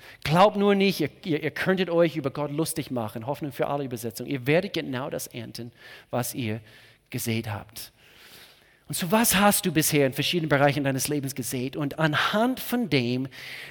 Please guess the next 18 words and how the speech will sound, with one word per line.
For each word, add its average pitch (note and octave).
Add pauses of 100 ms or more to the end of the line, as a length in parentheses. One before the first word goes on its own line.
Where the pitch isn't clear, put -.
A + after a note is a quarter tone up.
bist F#3
du D3+ (500)
zufrieden D3+ (1000)
mit C3+
der D3
Ernte D3+
momentan. A2 (920)
Und C#3
hier F#3+
ist -
der D3
Punkt. - (3000)
Heute F#3+
kann C#3
eine A#2+
Linie B2+
gezogen A2+
werden. F#2+